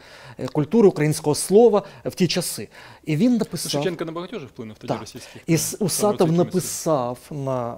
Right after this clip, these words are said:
Speaker 1: е, поклав на музику, е, "Думи мої, думи".
Speaker 2: Мгм.
Speaker 1: Е, от.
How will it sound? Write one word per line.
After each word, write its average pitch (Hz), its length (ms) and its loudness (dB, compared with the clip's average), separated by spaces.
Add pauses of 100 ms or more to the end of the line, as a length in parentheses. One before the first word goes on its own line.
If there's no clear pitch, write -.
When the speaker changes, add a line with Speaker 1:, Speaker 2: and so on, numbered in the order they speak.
(320)
Speaker 1:
е, 120 100 -10
поклав 143 320 2
на 131 80 -2
музику, 135 520 -6 (220)
е, 127 140 -4
"Думи 147 260 2
мої, 139 220 -2
думи". 180 460 -4
Speaker 2:
Мгм. 120 260 -14 (360)
Speaker 1:
Е, 120 380 -6
от. 113 140 -10